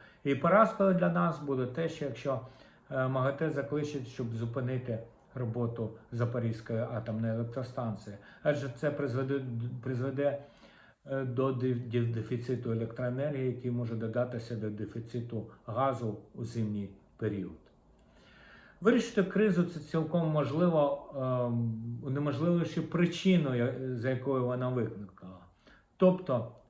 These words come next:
російські окупаційні війська повинні покинути як територію станції, так і територію України. Щодо, е, обмеження видачі віз росіянам,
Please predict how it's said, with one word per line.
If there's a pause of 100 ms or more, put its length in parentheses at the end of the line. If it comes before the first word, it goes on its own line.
російські
окупаційні
війська
повинні
покинути
як
територію
станції, (180)
так
і
територію
України. (1500)
Щодо,
е, (600)
обмеження
видачі
віз
росіянам,